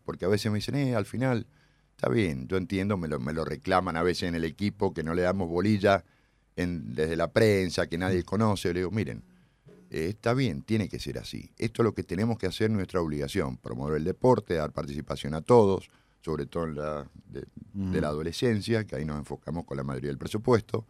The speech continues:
Speaker 2: Sí.
Speaker 1: Pero bueno, también hay que hacer los eventos. Pero yo siempre digo, la, los parámetros para nosotros, si el deporte funciona bien o mal, son, por supuesto, esto que le decía, que son los programas sociales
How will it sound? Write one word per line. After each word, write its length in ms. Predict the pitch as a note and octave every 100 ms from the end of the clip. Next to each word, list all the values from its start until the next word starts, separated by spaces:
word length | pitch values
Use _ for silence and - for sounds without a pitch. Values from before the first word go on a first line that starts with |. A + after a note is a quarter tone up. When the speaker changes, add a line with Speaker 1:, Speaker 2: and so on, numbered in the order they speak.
| _
Speaker 2:
Sí. 300 | - F#2 E2 - _ -
Speaker 1:
Pero 160 | C3+
bueno, 180 | A#2+ C2
también 260 | - D2+ A#2
hay 80 | C#2
que 60 |
hacer 160 | A#1 C#2
los 120 | C2+
eventos. 460 | F#2+ G2+ B1+ A1+ G1+ _ _ - -
Pero 120 | C#2+
yo 80 | D2
siempre 260 | E2+ F#2+ G2
digo, 200 | F2 C#2+
la, 160 | D2+ D2+
los 180 | F2+ E2+
parámetros 580 | - F#2+ A#2+ C3+ A2 G#2+
para 260 | - D#2+
nosotros, 520 | D#2 D2 D#2 B1+ A#1+
si 80 | -
el 80 | C#2
deporte 420 | C2+ - F2+ F2
funciona 440 | D#2 D2 - E2+ D#2
bien 160 | F2
o 60 | F#2+
mal, 320 | F#2+ F2 G2+ - _ _ _ _
son, 340 | - D#2 B1 - _ _ _ _ _ _ _ _ _ _
por 120 | D#2+ C#2+
supuesto, 460 | - B1+ - - -
esto 260 | F2+ F#2
que 80 | D#2+
le 80 | D#2
decía, 200 | C#2 G#2+
que 80 | F2
son 120 | D2+
los 80 | C#2+
programas 360 | D2 D#2 D2+
sociales 640 | - - F#2 F#2 G#2 A2